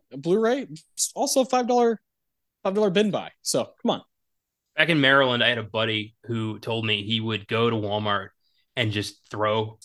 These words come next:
Speaker 2: movies into the bin, like, take 'em off the shelf and throw 'em in there, and then go to check
Speaker 1: Oh.
Speaker 2: out. And when they'd come up as full price, he'd be like, "I found this in the bin. It's
Speaker 1: <laughs>
Speaker 2: supposed to be five dollars." And nine times out of ten, they wouldn't give a fuck. They'd be like, "Oh, okay," and <laughs> change it to five bucks.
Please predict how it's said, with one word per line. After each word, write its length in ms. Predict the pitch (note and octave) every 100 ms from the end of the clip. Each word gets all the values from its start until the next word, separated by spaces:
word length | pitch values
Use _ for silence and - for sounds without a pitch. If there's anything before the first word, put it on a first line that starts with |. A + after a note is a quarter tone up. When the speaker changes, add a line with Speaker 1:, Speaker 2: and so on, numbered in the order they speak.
| -
Speaker 2:
movies 480 | A2+ A2+ A#2 A2 G#2
into 220 | A2 G#2
the 60 |
bin, 340 | F#2+ G2+ G#2+ A2+
like, 240 | G#2+ G2 _ -
take 120 | A2+
'em 120 | A2+
off 160 | G#2+ -
the 60 |
shelf 280 | G#2+ G#2+ G#2+
and 80 | G#2+
throw 140 | G#2
'em 80 | G#2
in 80 | G#2+
there, 280 | A#2 B2+ - _ _ -
and 100 | A#2+
then 60 |
go 260 | C3 C#3+ B2+
to 60 | -
check 140 | A2
Speaker 1:
Oh. 40 | A2+
Speaker 2:
out. 240 | A#2+ C3+ -
And 180 | B2+ A#2
when 120 | A2+
they'd 160 | A#2 A2
come 180 | B2+ A#2+
up 140 | A#2
as 120 | A2+
full 180 | - A#2
price, 220 | B2+ A#2+
he'd 80 | B2
be 60 | A2
like, 140 | G#2
"I 120 | -
found 280 | A#3 C4 B3+
this 160 | - -
in 80 | C#3+
the 80 |
bin. 480 | A2+ B2 C#3 A2 G2 _ _ _ _
It's 160 | - F#3
Speaker 1:
<laughs> 0 |
Speaker 2:
supposed 300 | F3 F3 D#3
to 60 | D3+
be 80 |
five 260 | C#3 D3 C3
dollars." 380 | C3 B2+ A2 A2
And 160 | D3+
nine 180 | E3 A#3+
times 220 | A#3+ G#3+
out 100 | F3+
of 120 | E3 -
ten, 220 | D#3+ C#3+
they 100 | F3
wouldn't 200 | G3+ A2+
give 100 | F#2
a 60 |
fuck. 320 | - A2 A#2 -
They'd 140 | A#2+
be 80 | A#2
like, 120 | G#2+
"Oh, 180 | B2 A#2+
okay," 260 | A#2 A2 A2 _ -
and 100 | B2+
<laughs> 0 |
change 300 | - G3 G#3
it 80 | -
to 100 | G#3+
five 340 | - F3+ D#3
bucks. 360 | D#3 - -